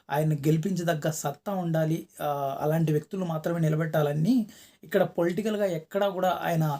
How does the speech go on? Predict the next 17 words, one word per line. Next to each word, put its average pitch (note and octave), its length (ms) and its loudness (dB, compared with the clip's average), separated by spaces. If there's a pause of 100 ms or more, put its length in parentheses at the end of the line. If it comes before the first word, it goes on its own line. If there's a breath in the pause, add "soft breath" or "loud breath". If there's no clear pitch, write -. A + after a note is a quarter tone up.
(480 loud breath)
కాంప్రమైజ్ E3+ 500 0
కాకుండా E3 420 0 (1040)
ఆయన E3+ 220 0
బలమైన E3 460 2
నిర్ణయాలు F#3 400 0
తీసుకొని F#3 580 0 (360 loud breath)
మార్చడం E3+ 400 -2
జరిగింది. C#3 240 -10 (100)
So E3+ 60 0
ఒకటి A3+ 480 0 (100)
ఆయన G3 260 4
దారిలోనే F#3 580 0 (100)
చంద్రబాబు G3 320 0
నాయుడు F3 180 -2
కూడా E3+ 180 0
ఇప్పుడైతే D#3 360 0
కూడా D#3+ 220 -2